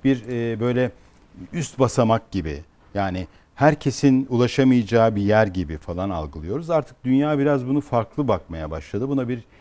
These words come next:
yaşam tasarımı olarak bakmaya başladı. E, dolayısıyla aslında... Yani kariyer çok önemli ama kariyer yaşamdan bağımsız bir şey. Böyle apayrı, e, bir şey değil. Yani onunla iç içe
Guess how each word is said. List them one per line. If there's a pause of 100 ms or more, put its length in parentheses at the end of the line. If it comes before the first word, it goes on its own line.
(140)
yaşam
tasarımı (160)
olarak
bakmaya
başladı. (420)
E, (320)
dolayısıyla
aslında... (400)
Yani
kariyer
çok (120)
önemli
ama
kariyer
yaşamdan
bağımsız
bir
şey.
Böyle (340)
apayrı, (120)
e,
bir
şey
değil. (140)
Yani
onunla
iç
içe